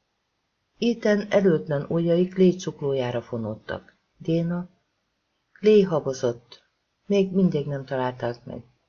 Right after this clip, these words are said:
Zúgott a feje. Túlságosan zúgott ahhoz, hogy gondolkodni tudjon. Hogy legyőzze a pánikot. Hány óra van? Háromnegyed tizenegy, péntek délelőtt.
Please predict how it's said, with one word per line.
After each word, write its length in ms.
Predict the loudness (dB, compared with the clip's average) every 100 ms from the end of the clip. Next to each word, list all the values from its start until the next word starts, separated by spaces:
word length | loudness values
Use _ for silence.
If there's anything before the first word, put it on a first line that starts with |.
| _ _ _ _ _
Zúgott 500 | 0 0 2 -4 -6
a 80 | -8
feje. 460 | -6 -6 -6 -10 _ _ _ _ _ _
Túlságosan 760 | -4 -2 -2 -4 -4 -6 -6 -4
zúgott 440 | -4 -2 -2 -2
ahhoz, 340 | -6 -4 -4 -4
hogy 100 | -6
gondolkodni 680 | -4 -2 -4 -4 -6 -6
tudjon. 480 | -8 -10 -8 -10 -10 _ _ _ _ _ _
Hogy 200 | -4 2
legyőzze 520 | 2 4 0 0 -6
a 120 | -6
pánikot. 720 | -8 -6 -6 -8 -10 -12 -14 _ _ _ _ _ _ _ _
Hány 360 | -2 0 2 -2
óra 200 | -4 -6
van? 320 | -8 -12 -16 _ _ _ _ _ _ _ _
Háromnegyed 600 | -2 2 2 0 -2 -4
tizenegy, 640 | -6 -4 -4 -4 -8 -12 _
péntek 420 | -4 -4 -4 -8
délelőtt. 720 | -6 -6 -4 -6 -8 -10 _